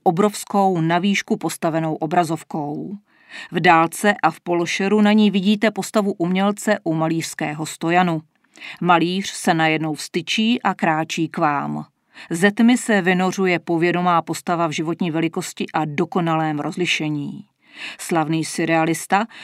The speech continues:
se svým typickým knírkem najednou stojí přímo před vámi,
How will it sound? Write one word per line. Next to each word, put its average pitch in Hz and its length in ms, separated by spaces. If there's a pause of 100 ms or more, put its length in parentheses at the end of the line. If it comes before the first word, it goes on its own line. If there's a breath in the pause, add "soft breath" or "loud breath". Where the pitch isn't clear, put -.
se 202 140
svým 175 400
typickým 175 580
knírkem 175 680 (300 loud breath)
najednou 220 400
stojí 196 420
přímo 175 440
před 160 300
vámi, 175 440